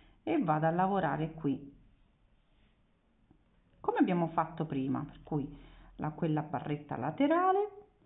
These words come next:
poi spiga laterale e vado a lavorare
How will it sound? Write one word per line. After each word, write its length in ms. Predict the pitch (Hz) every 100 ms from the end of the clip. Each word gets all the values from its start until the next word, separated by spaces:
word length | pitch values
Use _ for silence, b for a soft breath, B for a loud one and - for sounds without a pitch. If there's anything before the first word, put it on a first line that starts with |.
| b _ _
poi 260 | 160 156 156 -
spiga 840 | - 190 196 185 160 156 143 - - - _ _ _ _ _
laterale 960 | - 143 147 247 247 156 139 180 - B B B B B B _
e 220 | 330 247
vado 280 | 151 117 156
a 60 |
lavorare 680 | 151 165 170 147 123 143 -